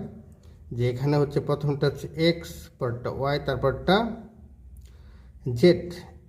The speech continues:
এক্স ওয়াই জেড। তাহলে আমরা এরকম পাচ্ছি, এরকম করে সমাধান করে আমরা এই ফলাফল পাবো। তার মানে এক্স সমান হচ্ছে ওয়ান,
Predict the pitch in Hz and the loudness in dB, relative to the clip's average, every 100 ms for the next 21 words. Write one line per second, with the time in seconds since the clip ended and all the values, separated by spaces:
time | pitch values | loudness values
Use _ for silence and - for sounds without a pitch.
0 | - 151 151 - - 180 214 185 117 110 | -14 -10 -10 -8 0 2 4 2 -2 -6
1 | - - - - 139 131 127 123 151 - | -8 -16 -20 -8 -2 -2 -2 -2 -4 -6
2 | - 196 185 151 120 107 - - - - | -4 2 2 2 -2 -6 -10 -18 -20 -20
3 | - - - - - - - 147 131 127 | -20 -20 -20 -20 -20 -20 -8 -2 -2 0
4 | 120 139 196 190 143 127 117 120 117 123 | -2 0 0 0 0 0 2 0 2 0
5 | 127 120 151 202 - - - - 175 175 | 0 0 0 -2 -6 -18 -20 0 4 6
6 | 170 - 139 127 117 123 131 139 175 131 | 4 0 0 0 0 0 0 -2 -2 0
7 | 117 113 139 - 156 151 151 135 135 170 | 0 0 -4 0 2 2 2 2 6 6